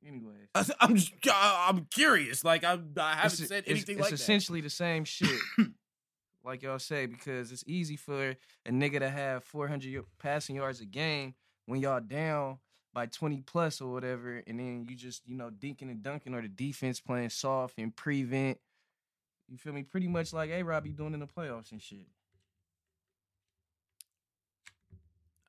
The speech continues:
Speaker 2: I mean, I don't know if that's the case with Dak, though, because they're
Speaker 1: That is the case.
Speaker 2: significant,
Speaker 1: They be
Speaker 2: they're
Speaker 1: losing, bruh. Niggas is playing <laughs> in soft coverage, so he ends up with five hundred yards a game.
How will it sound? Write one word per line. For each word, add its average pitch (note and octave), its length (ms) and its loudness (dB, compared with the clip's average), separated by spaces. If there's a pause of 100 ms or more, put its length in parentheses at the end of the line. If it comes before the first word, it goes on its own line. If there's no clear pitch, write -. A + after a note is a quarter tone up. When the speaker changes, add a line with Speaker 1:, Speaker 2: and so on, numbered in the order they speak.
(120)
Speaker 2:
I F2+ 60 -14
mean, G#2+ 580 -2 (1900)
I D#3 120 0
don't F3+ 160 0
know D#3+ 120 0
if C#3+ 80 -8
that's C#3+ 220 -2
the C3+ 60 -10
case C#3+ 300 -4
with G2+ 120 -8
Dak, C3 300 4
though, F2 240 -10
because G#2+ 380 -4
they're C3+ 220 2
Speaker 1:
That C3 120 2
is G3 120 4
the C4+ 60 6
case. B2+ 80 6
Speaker 2:
significant, D#3+ 540 6
Speaker 1:
They F3+ 100 6
be G3+ 160 8
Speaker 2:
they're E3 80 8
Speaker 1:
losing, A3+ 560 8
bruh. B3 260 10
Niggas B3 220 4
is A#3+ 100 -2
playing A#3+ 340 4
<laughs> E3+ 40 2
in B3+ 120 8
soft A3 440 2
coverage, B3 360 2
so A3 120 4
he F#3 160 2
ends G#3+ 120 2
up G#3 80 4
with F#3+ 120 2
five G3+ 280 6
hundred G3+ 200 -2
yards G3+ 300 -4
a G3 40 -4
game. F3+ 580 -2